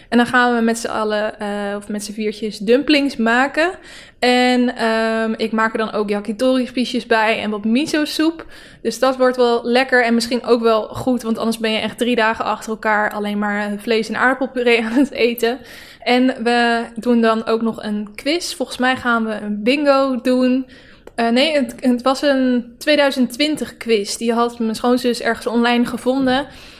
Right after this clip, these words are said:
En die gaan we dan doen met de rest van de, eh, familie. Dus nog met, eh, twee an-, of nee, met één ander stel en met hun ouders. Dus die bellen dan in en dan gaan we dat gezamenlijk doen. Dus dat is wel heel leuk. Op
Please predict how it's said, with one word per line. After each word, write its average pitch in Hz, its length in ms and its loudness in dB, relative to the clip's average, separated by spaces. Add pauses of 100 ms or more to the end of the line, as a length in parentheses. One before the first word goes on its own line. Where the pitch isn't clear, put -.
(140)
En 233 120 2
die 262 180 2
gaan 254 180 2
we 247 60 0
dan 233 200 2
doen 233 320 0
met 226 160 0
de 233 60 0
rest 214 260 -4
van 208 280 -4
de, 208 380 -6
eh, 208 260 -10
familie. 254 380 2
Dus 247 200 -2
nog 226 160 0
met, 214 280 -2
eh, 220 140 0 (460)
twee 269 260 2
an-, 247 240 0
of 208 100 -8
nee, 233 160 2
met 220 160 0
één 254 220 0
ander 240 260 2
stel 294 400 2
en 240 260 0
met 220 280 -2
hun 214 280 -4
ouders. - 640 -4
Dus 214 220 -4
die 247 140 2
bellen 233 220 4
dan 220 200 2
in 277 260 0
en 226 140 -2
dan 214 100 -2
gaan 220 200 -4
we 208 60 -6
dat 220 300 -6
gezamenlijk 208 640 -2
doen. 311 260 0 (580)
Dus 226 180 -2
dat 277 200 2
is 262 60 -14
wel 262 120 2
heel 254 200 4
leuk. 240 300 4
Op 226 160 -10